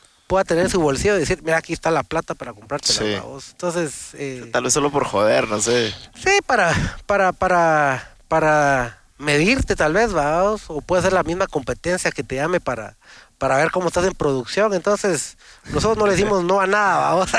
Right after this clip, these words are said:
Speaker 1: <laughs>
Speaker 2: Sí, a lo que se venga.
Speaker 1: A lo que se venga y démosle, va, vos. A-, a-, así, así hay que hacer, va, no, no, porque le pongan un par de ceros más a una cantidad,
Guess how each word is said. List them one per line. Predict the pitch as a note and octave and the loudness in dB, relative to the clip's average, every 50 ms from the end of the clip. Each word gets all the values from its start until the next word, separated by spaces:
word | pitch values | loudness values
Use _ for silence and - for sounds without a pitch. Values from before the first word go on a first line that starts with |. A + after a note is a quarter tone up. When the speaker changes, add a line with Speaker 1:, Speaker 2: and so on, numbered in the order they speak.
| - G#2+ - | 0 0 0
Speaker 1:
<laughs> | - - - A#2+ | 0 0 0 2
Speaker 2:
Sí, | A#2 C3 D3 D3 C3 G#2+ | 2 2 2 2 0 0
a | G3+ G#3+ - A#2 | 0 0 2 2
lo | A#2+ A#2+ A#2 | 2 0 0
que | - B3 | 2 0
se | - A#2+ A2+ | 2 2 2
venga. | C3 D3+ E3 D3+ C3 A2 F#2 F2+ F2+ - - - _ | 2 2 0 0 0 0 0 0 -4 -6 -10 -10 _
Speaker 1:
A | - D#3 D#3 | -2 0 2
lo | D#3 D#3 D3 | 0 0 0
que | - D3+ | 0 0
se | - D3+ D3+ | 0 2 2
venga | E3 G3 A#3 B3 A#3+ E3+ | 2 2 2 2 0 -2
y | A#2+ - - | -2 -6 -4
démosle, | - D3 F3 G3+ G3+ F3+ D3+ C3+ B2+ | -2 0 0 2 2 2 2 2 2
va, | A2+ A2 A#2 | 0 0 0
vos. | C#3+ E3+ F3+ - - - | -2 -4 -4 -6 -10 -14
A-, | - - | -16 -16
a-, | - C#3 C#3+ D#3 D#3+ D#3 E3 D#3+ D3+ - E3 - - F3+ | -16 -14 -12 -12 -10 -10 -10 -10 -10 -10 -12 -6 -4 -2
así, | F3+ - - C#4+ D4+ C#4 G#3+ | -2 0 2 2 2 2 2
así | F#3 - C4+ | 2 2 0
hay | C#4+ B3 | 0 2
que | - | 0
hacer, | A#3+ F#3+ A#3+ A3+ F#3 | 0 2 2 2 2
va, | D#3+ E3 F3+ | 2 2 2
no, | F3 F#3+ G3+ G#3 G#3+ | 0 0 0 0 0
no, | G#3+ A3+ A3+ A3 - - - - - - - - - - - - _ - - - _ _ - - - | 2 0 -2 -2 -4 -10 -20 -20 -20 -20 -20 -20 -20 -20 -20 -20 _ -20 -20 -20 _ _ -20 -6 -4
porque | D#3 D3+ C3 - - - D3+ C#3+ C#3 C3+ C3+ B2+ - | -4 -2 -2 -6 -4 -2 0 0 0 0 -2 -4 -8
le | C#3 C#3 C#3 C3 | -4 -2 -2 -2
pongan | - - F3+ F#3 F#3+ G3 | -2 -2 -4 -2 -2 -2
un | G3+ G3 | -4 -4
par | - - G3 G3 G3 | -2 -2 0 2 2
de | F#3 | 2
ceros | - G3 G3 G3 F#3+ | 0 0 0 0 -2
más | F#3 F#3+ F#3+ F#3+ - F#3 | 0 0 -2 0 0 0
a | E3 | -2
una | F3 F#3+ G3 | 0 -2 0
cantidad, | - E3+ D3 A#2+ - A#2+ C3 D#3 F3+ G#3 A3+ G#3+ | 0 -2 -4 -4 -6 -6 -2 0 0 0 0 -2